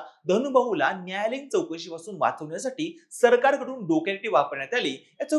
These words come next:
पहिलं उदाहरण म्हणजे पोलिसांच्या चार्जशीटमध्ये कुठेही धनंजय मुंडे यांच्या नावाचा साधा उल्लेख नाहीये. खरं तर संतोष देशमुख यांची हत्या खंडणीच्या वादातून झाली हे समोर आलंय.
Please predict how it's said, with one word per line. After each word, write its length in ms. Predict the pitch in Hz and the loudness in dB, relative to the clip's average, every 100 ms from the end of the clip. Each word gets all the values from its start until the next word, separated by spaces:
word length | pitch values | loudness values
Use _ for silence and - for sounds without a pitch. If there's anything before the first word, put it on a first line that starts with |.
| 302 | 6
पहिलं 320 | 208 202 277 | 6 6 4
उदाहरण 380 | 294 165 151 151 | 2 4 2 2
म्हणजे 320 | 208 196 147 147 _ _ - | -6 -8 -8 -8 _ _ 0
पोलिसांच्या 600 | 233 240 254 247 240 254 | 0 -2 -2 -2 0 2
चार्जशीटमध्ये 760 | 214 165 180 170 214 196 160 | 4 4 2 -8 -8 -6 -6
कुठेही 560 | 180 - 185 277 214 190 - _ 156 | -8 -12 -2 0 2 -2 -10 _ 0
धनंजय 360 | 247 294 302 | 2 2 2
मुंडे 340 | 294 190 160 180 | 0 -2 -4 -4
यांच्या 280 | 185 190 202 | -4 -6 0
नावाचा 380 | 151 135 185 | 0 0 -4
साधा 260 | - 170 185 | -6 -2 -2
उल्लेख 400 | 208 160 185 185 | -2 2 2 2
नाहीये. 320 | 127 127 127 - _ - | -4 -8 -12 -14 _ 4
खरं 200 | 175 220 | 6 6
तर 120 | 156 170 - - | 2 0 -10 0
संतोष 400 | 240 233 269 233 | 0 0 -6 -2
देशमुख 360 | 208 208 208 | -2 -2 -8
यांची 220 | 214 208 196 | -10 -6 -4
हत्या 260 | 185 220 - | -2 -4 -6
खंडणीच्या 460 | 180 175 190 214 196 | -8 -10 -8 -6 2
वादातून 440 | 151 151 175 175 | 2 2 -8 -14
झाली 280 | 156 220 202 - _ 320 | -2 -2 -2 -6 _ -2
हे 80 | 330 | 2
समोर 340 | 226 185 175 | 6 6 8
आलंय. 280 | 147 139 | 8 6